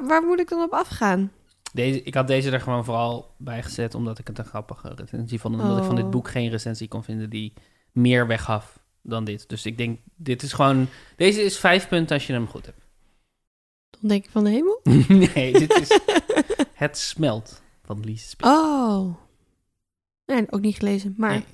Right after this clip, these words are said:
Speaker 2: Beetje
Speaker 1: Nee.
Speaker 2: gewauwel.
Speaker 1: Beetje gewauwel, oké.
Speaker 2: Oké. De derde, ik denk dat deze goed te doen is.
Speaker 1: Ja,
Speaker 2: Oké.
Speaker 1: dat zei je net ook.
Speaker 2: Ja, maar dat zei ik als grapje voor de
Speaker 1: Ja,
Speaker 2: setup.
Speaker 1: en nu?
Speaker 2: Ja.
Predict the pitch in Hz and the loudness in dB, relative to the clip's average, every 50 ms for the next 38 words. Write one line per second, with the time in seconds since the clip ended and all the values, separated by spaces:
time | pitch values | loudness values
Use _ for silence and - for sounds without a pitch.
0 | - _ _ _ _ _ _ _ _ _ _ _ - 143 123 110 - 120 107 98 | -20 _ _ _ _ _ _ _ _ _ _ _ -6 -4 -4 -4 -4 -6 -8 -8
1 | 104 104 - - - 247 214 - 196 - 185 165 165 196 220 226 - - 330 277 | -8 -12 -10 -6 -6 -6 -4 -6 -6 -6 -4 -2 -2 -2 -4 -6 -8 -8 -8 -6
2 | - 208 202 226 320 _ _ _ _ _ _ _ _ _ _ _ _ _ _ _ | -4 -4 -4 -4 -6 _ _ _ _ _ _ _ _ _ _ _ _ _ _ _
3 | _ _ - - 143 139 135 - - - - _ _ _ _ _ _ - - - | _ _ -8 -4 -4 -4 -4 -6 -16 -18 -20 _ _ _ _ _ _ -20 -20 -20
4 | _ _ - - 127 131 127 139 151 170 190 190 - 143 147 151 175 214 226 202 | _ _ -8 -4 -2 0 2 4 4 4 4 2 -2 -2 0 0 0 0 0 0
5 | 214 220 220 220 - - - - 110 - - - - - - - - - _ - | 0 0 0 -2 -6 -12 -12 -12 -12 -12 -14 -16 -18 -20 -20 -20 -20 -18 _ -4
6 | 202 185 185 190 208 196 190 - - 185 180 202 208 226 240 226 202 190 180 - | 0 2 4 4 4 4 2 0 -2 -2 0 0 2 2 0 0 0 -2 -2 -2
7 | - 110 110 107 110 110 110 - _ - - - 104 113 104 - - 107 98 - | -4 -6 -6 -6 -6 -8 -10 -10 _ -16 -12 -12 -12 -10 -12 -12 -12 -12 -12 -14
8 | - - - - - 202 185 170 175 185 196 202 202 - - 170 175 170 180 190 | -16 -18 -12 -6 -4 -2 0 0 0 0 0 0 0 -2 -4 -4 -2 -2 0 0
9 | 208 208 | 0 -2